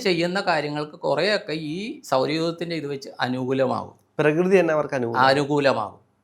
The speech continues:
Speaker 1: പ്രതിഭാസങ്ങൾ അവർക്ക് അനുകൂലം. അപ്പൊ അതിന്റെ മുമ്പിലെത്തത്. ഇപ്പൊ ഞാൻ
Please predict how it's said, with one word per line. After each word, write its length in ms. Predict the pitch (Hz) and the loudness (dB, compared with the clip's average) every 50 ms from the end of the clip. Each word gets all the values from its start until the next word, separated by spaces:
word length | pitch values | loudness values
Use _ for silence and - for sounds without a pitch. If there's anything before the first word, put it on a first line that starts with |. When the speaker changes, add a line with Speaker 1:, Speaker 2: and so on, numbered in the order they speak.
| _ _ _ _ _ _ - | _ _ _ _ _ _ -6
Speaker 1:
പ്രതിഭാസങ്ങൾ 640 | 120 120 139 135 147 147 147 147 - 156 156 156 160 151 | -4 -2 2 6 6 6 6 6 2 -2 -2 0 0 2
അവർക്ക് 200 | 139 - - 135 | 0 0 0 -2
അനുകൂലം. 280 | 123 113 104 104 101 - - | -4 -4 -4 -6 -8 -8 -4
അപ്പൊ 120 | - - 170 | -2 0 0
അതിന്റെ 240 | 147 156 170 170 185 190 185 - - - _ _ _ _ - 175 | 0 0 0 0 0 0 0 -2 -8 -20 _ _ _ _ -4 -2
മുമ്പിലെത്തത്. 580 | 170 170 170 185 175 175 139 127 - 113 - - _ _ _ _ _ _ _ _ _ _ _ _ _ | -2 2 4 4 6 4 2 0 -4 -10 -12 -14 _ _ _ _ _ _ _ _ _ _ _ _ _
ഇപ്പൊ 140 | _ - 160 156 147 | _ -2 0 2 4
ഞാൻ 140 | 135 139 | 4 4